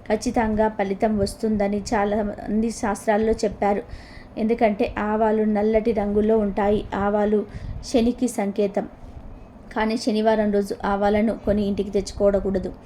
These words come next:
శనివారం రోజు ఆవాలు దానం ఇవ్వవచ్చు, కానీ కొని ఇంటికి తీసుకురాకూడదు.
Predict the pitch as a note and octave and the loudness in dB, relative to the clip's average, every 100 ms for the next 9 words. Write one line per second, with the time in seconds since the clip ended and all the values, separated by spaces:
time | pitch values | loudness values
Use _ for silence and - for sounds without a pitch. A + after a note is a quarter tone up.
0 | - - - - - A3+ G#3+ A3 G#3 G3+ | -14 -12 -14 -14 -2 0 2 2 2 2
1 | G3+ G3+ G3+ G3 G3+ G3+ G3+ G#3 G#3+ B3 | 2 0 0 -6 -4 -2 2 2 2 0
2 | G3 G3+ G3+ G#3 G#3+ G3 G3 G#3 G3 F#3+ | 0 0 0 0 -2 -2 2 2 2 -2
3 | G#3+ - - - - A3 G#3+ A#3+ A3+ - | -6 -6 -16 -14 -6 0 2 2 0 -2
4 | G#3+ G#3+ G#3 F#3+ G#3+ B3 B3 - G#3+ - | 0 0 0 -4 -2 0 0 -4 -8 -2
5 | A3 F#3+ G3+ F#3+ F#3 | 0 0 -2 -2 -2